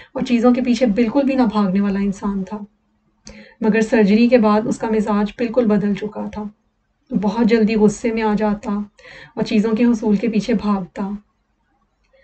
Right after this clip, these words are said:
और ये सब दरअसल जिम की personality का हिस्सा था। और जिम भी अब बिल्कुल बदल चुका था और वो मुकम्मल तौर पर एक पुरसुकून शख्सियत का मालिक इंसान बन गया। लेकिन इसके साथ-साथ जिम में एक और बहुत नुमायां तब्दीली भी आई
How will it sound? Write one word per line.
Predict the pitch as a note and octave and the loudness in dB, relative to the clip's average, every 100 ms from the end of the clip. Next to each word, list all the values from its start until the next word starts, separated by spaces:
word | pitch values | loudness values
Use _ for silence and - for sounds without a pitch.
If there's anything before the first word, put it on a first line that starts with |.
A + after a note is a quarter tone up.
| - - | -20 -8
और | C4 | -2
ये | A3+ | 0
सब | A3 B3 B3 | 2 2 4
दरअसल | C#4+ A3+ - A#3+ B3 - - | 2 0 0 0 -2 -6 -6
जिम | F#3 A#3+ B3+ | 2 4 6
की | B3+ | 4
personality | C4+ A3 A#3 G3 G3 G3 | 2 0 0 -2 -2 -6
का | F#3+ | -4
हिस्सा | G#3 F#3+ A3 G#3 | -2 -4 -6 -8
था। | G#3 G#3 - _ _ _ _ _ _ _ _ _ _ _ | -8 -12 -14 _ _ _ _ _ _ _ _ _ _ _
और | C4+ | 0
जिम | G3 A3 A3 | 2 4 4
भी | A#3+ | 4
अब | B3 | 4
बिल्कुल | A#3+ A3+ A#3+ | 2 2 2
बदल | A3 A3 G#3+ | 2 0 0
चुका | A#3+ A3+ G#3 | -2 -2 -4
था | G#3+ | -4
और | G#3+ B3 A#3 | -8 -6 -4
वो | A#3 | -4
मुकम्मल | A#3 B3 A#3 B3+ | -2 -2 0 0
तौर | C4 A3 | 2 -2
पर | G3+ A3 | -2 -2
एक | G#3+ G#3 | -4 -2
पुरसुकून | G#3+ G3+ A3 A3+ G#3+ G#3+ | -4 -4 -6 -4 -2 -2
शख्सियत | G#3 - - A3+ G#3+ | -4 -8 -6 -6 -4
का | A3 | -2
मालिक | G#3 G3 G3 | 0 0 -4
इंसान | A#3+ G#3 G3+ G3 | -6 -6 -4 -4
बन | G3+ F#3+ | -4 -6
गया। | G#3+ A3 - _ _ _ _ _ - | -8 -12 -16 _ _ _ _ _ 2
लेकिन | G#3+ G#3+ B3+ A#3 F3 - _ _ _ _ | 4 4 4 2 2 -4 _ _ _ _
इसके | B3 G#3+ C4+ | -2 2 4
साथ-साथ | B3+ A3 G#3 - G#3+ G#3+ - - G3 | 4 2 -4 -2 -4 -4 -10 -6 -2
जिम | A3 A3+ | 0 2
में | A#3+ | 2
एक | B3+ G#3+ - | 2 -2 -2
और | G#3+ A3 | -2 0
बहुत | G3 G3+ B3+ B3+ | -2 -2 -2 -2
नुमायां | A#3+ G#3+ G3+ G3 | -2 -2 -2 -2
तब्दीली | - F3+ G3+ F#3+ | -4 -2 0 0
भी | F#3+ | 0
आई | G#3 G#3 | -2 -4